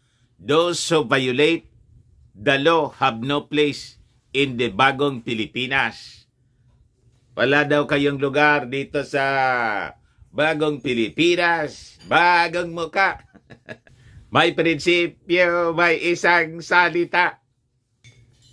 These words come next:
Kaibigan nyo, kaibigan ko, pero hindi kaibigan ng mga smugglers po yung ating Pangulong Bongbong. Mag, ah, may paglalagyan po kayo, pero walang ejiki-ejiki po.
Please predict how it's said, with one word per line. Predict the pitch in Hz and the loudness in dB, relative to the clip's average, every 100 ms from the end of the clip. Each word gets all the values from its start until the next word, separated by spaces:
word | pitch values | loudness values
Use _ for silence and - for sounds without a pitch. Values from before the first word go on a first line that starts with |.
| _ | _
Kaibigan | 135 147 147 175 170 170 | 2 2 4 2 2 0
nyo, | 165 196 196 220 - _ _ - _ | 2 2 0 -2 -16 _ _ -20 _
kaibigan | 156 160 151 170 170 160 151 | 0 0 2 2 2 0 0
ko, | 180 175 156 - - | 0 0 -2 -8 -6
pero | 180 170 139 | -2 2 2
hindi | 170 160 151 117 | 0 2 0 2
kaibigan | 151 127 131 123 131 123 | 0 0 -2 0 0 0
ng | 117 | -2
mga | 117 117 | -2 -4
smugglers | 113 113 117 101 107 98 - | -4 -2 -2 -2 -4 -6 -4
po | 113 120 123 | 0 2 2
yung | 117 117 | 0 -2
ating | 107 104 113 98 | -2 -4 -6 -6
Pangulong | 110 104 104 104 101 | -4 -4 -4 -4 -6
Bongbong. | 92 85 92 98 104 98 - _ _ _ | -6 -4 0 0 0 -4 -14 _ _ _
Mag, | - 123 127 127 | -2 0 0 0
ah, | 139 135 101 | 2 2 0
may | 135 143 | 0 -2
paglalagyan | 143 135 135 139 135 127 123 123 | -2 -4 0 0 0 -2 -2 -2
po | 113 117 113 | -4 -6 -6
kayo, | 92 98 101 98 98 - | -6 -4 -4 -6 -8 -2
pero | 165 165 175 | 2 2 2
walang | 196 175 156 139 | 2 2 0 -2
ejiki-ejiki | 127 117 123 110 117 107 101 101 90 92 95 | -6 -6 -6 -6 -4 -4 -6 -6 -8 -10 -6
po. | 92 95 - | -4 -4 -6